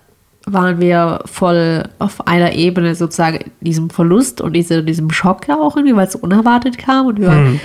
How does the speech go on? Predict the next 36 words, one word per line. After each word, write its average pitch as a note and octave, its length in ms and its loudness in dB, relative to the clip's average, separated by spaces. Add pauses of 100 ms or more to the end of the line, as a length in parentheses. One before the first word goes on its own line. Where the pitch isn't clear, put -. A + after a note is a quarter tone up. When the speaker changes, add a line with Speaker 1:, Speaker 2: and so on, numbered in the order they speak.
(340)
Speaker 1:
so F3+ 140 0
beim F3 180 0
Ultraschall G#3+ 640 2
so F#3+ 400 0 (400)
zwölfte F#3+ 340 0
Woche G3+ 460 0 (140)
so G3 100 -2
gegangen G3 360 0
sind, G3 200 -2
so F3+ 360 0
Speaker 2:
Das - 180 -20
Speaker 1:
voller F3+ 160 2
Speaker 2:
war D3 80 4
auch - 80 0
gar, G3+ 140 2
gar - 20 -4
nicht - 40 -6
auf - 60 -14
dem G#3 80 2
Speaker 1:
Vorfreude. D3 320 4
Speaker 2:
Schirm, E3 500 2
so, C3 140 0
ja. D3+ 120 2
Speaker 1:
Nee, - 120 4
gar A#3 240 2
nicht. A#3+ 160 2
Es G#3 160 -4
war F#3 120 2
irgendwie G3 200 -2
nichts G#3 200 -2
auffällig B3+ 480 0
und C4 80 -2
so C4 120 -2
und A3 140 2
dann, F#3+ 260 0
ähm, F3+ 540 0